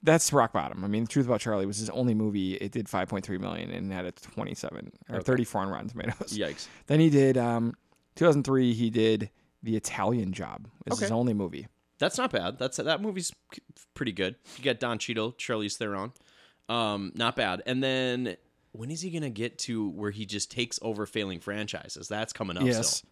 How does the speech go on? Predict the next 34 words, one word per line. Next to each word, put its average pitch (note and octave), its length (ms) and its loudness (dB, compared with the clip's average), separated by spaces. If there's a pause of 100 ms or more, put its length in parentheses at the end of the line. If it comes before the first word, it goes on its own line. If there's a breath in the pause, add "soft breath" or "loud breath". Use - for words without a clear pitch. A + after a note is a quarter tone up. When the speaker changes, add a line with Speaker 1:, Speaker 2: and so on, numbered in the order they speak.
Speaker 1:
Okay, C3 240 2
two D3 100 2
thousand C#3 200 4
four, C3+ 220 2
he B2 120 2
does A2+ 320 2
only D3 460 4
I A2 140 -2
Heart A2 260 -4
Huckabees. G2+ 580 -8 (680)
Speaker 2:
He, G2 280 -6
there G#2+ 340 -2
was G2 180 0
one G2+ 300 0
million F2 420 -2
people E2 260 -6
building D2 300 -6
that D2 200 -6
movie. D2 260 -10
It - 80 -16
doesn't D#2+ 180 -6
count. - 200 -12 (760 soft breath)
Speaker 1:
Okay, A#2 180 0
two C#3+ 160 -2
thousand B2+ 180 2
five, C3 340 2
the B2+ 80 2
only B2+ 140 4
movie A#2+ 220 2
he A#2+ 60 0
does A2 260 2
is G#2 240 -2 (380)
Four A#2+ 320 2
Brothers. F#2 540 -4